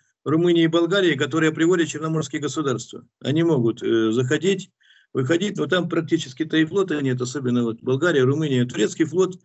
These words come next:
э, пока де-, держит себя де-, нейтрально. Так вот, э, вот эта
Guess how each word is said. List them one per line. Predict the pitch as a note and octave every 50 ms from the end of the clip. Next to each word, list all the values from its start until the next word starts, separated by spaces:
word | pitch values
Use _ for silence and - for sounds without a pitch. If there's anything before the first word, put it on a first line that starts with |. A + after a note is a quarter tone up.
| _ _ _ _ _ _ _ -
э, | B2+ C3 C3+ C3 C3 B2+
пока | B2 C#3 C3 C3+ E3 D#3+
де-, | C3+ C3 E3+ E3+ E3 - D3+ D3 C#3
держит | C3 D#3 E3+ D#3 C#3 C#3+ B2+
себя | - C#3+ C3+ C#3 C#3+ C3+ C3 C3 B2+ A#2+
де-, | A2+ - - A#2 A2+ G#2+ - A2 A2+ A2 A2 C#3 D3
нейтрально. | C#3 C#3 D3 D3+ C3 C3 D3+ B2+ A2+ G#2 F#2+ F#2 - - _ _ _ _ _ _ _ _ _ _
Так | C#3+ C#3 B2+
вот, | F#3+ G3+ G3 G3 F3+
э, | E3+ E3+ E3 E3 D#3+ D#3+
вот | D#3 D#3 E3+ E3 G3+
эта | G3+ G3 G3 F3+ F3 E3+ E3 D#3 D#3+ D#3 D3+